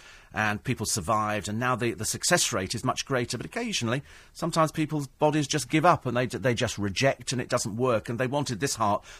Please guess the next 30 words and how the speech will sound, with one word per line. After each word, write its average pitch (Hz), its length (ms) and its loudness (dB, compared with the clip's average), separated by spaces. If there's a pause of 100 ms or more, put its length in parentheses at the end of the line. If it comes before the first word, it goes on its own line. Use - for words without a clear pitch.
(120)
to 131 80 2
work, 117 320 4
and 113 60 0
it 87 60 -6
wasn't 123 280 -2
doing 127 180 2
what 120 140 0
it - 40 -4
was 113 120 -2
supposed 127 420 2
to 110 60 -2
be 92 100 -4
doing. 82 340 -6 (360)
'Cause 110 100 -4
sometimes 117 380 2
the - 80 -6
body 110 180 -2
goes, 107 260 -2
"I've 92 220 -8
got 85 220 -12
no 120 320 -6
idea 101 400 -6
what 98 200 -6
that 107 280 -8
is." - 320 -12 (160)
No 123 280 -2
idea 95 260 -4
at 90 120 -10
all. 117 200 -4 (340)
Uh, 135 100 6